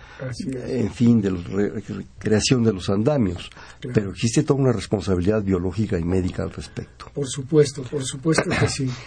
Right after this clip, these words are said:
Speaker 1: Nosotros, bueno, eh, eh, hacemos, como de-, hemos venido platicando, los andamios,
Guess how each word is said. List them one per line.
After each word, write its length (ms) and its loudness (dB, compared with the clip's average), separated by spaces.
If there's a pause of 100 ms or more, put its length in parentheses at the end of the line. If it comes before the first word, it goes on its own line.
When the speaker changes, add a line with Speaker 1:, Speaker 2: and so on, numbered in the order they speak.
(220)
Speaker 1:
Nosotros, 560 4
bueno, 420 6
eh, 440 4 (340)
eh, 220 0
hacemos, 460 2
como 300 4
de-, 440 4
hemos 260 4
venido 300 6
platicando, 760 0
los 300 2
andamios, 680 4